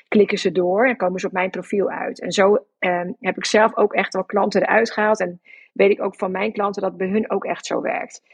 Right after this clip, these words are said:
En dat is wel echt een groot verschil met, eh, bijvoorbeeld op Instagram. Ehm,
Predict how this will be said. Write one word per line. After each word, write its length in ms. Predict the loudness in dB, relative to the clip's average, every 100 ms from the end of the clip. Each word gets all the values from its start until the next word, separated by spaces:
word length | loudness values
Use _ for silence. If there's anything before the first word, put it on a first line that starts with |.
| -20 -6
En 100 | 0
dat 140 | 2
is 140 | 2 2
wel 140 | 4
echt 220 | 4 2
een 80 | -2
groot 280 | 0 0 2
verschil 340 | 0 0 0
met, 220 | 0 -4 -4
eh, 200 | -4 -4
bijvoorbeeld 380 | -4 -4 -4
op 100 | 0
Instagram. 720 | 2 4 2 4 4 2 -2 -8 _ _ _ -2
Ehm, 460 | 2 2 0 -6